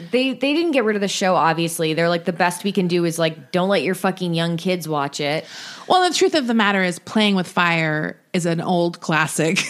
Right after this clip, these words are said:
Speaker 2: <laughs> dangerous kid activity. Like,
Speaker 1: That's not a new thing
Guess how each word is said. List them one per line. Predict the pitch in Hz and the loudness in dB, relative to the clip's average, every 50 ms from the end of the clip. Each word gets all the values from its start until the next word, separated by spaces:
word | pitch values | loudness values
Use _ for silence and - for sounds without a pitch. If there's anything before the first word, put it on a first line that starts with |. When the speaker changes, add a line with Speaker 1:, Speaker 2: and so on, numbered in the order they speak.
| - - - - | -8 -16 -12 -10
Speaker 2:
<laughs> | - 370 - - | -8 -8 -8 0
dangerous | 233 240 190 185 185 180 185 180 180 - - | 2 4 4 4 4 2 2 2 2 0 -2
kid | - - 214 175 175 | -2 0 0 2 4
activity. | 185 214 214 - - 285 269 294 320 302 302 330 | 2 2 0 0 0 0 2 2 2 2 2 2
Like, | 349 294 202 180 190 190 | 2 4 4 2 2 2
Speaker 1:
That's | - 269 269 - - | 2 0 0 0 0
not | 302 285 294 277 | 0 0 2 2
a | 254 | 2
new | 240 220 214 214 208 | 0 0 -2 -2 -4
thing | 202 - - 196 185 180 175 170 165 165 165 165 | -4 -4 -2 -2 -2 0 -2 -2 -2 -4 -4 -6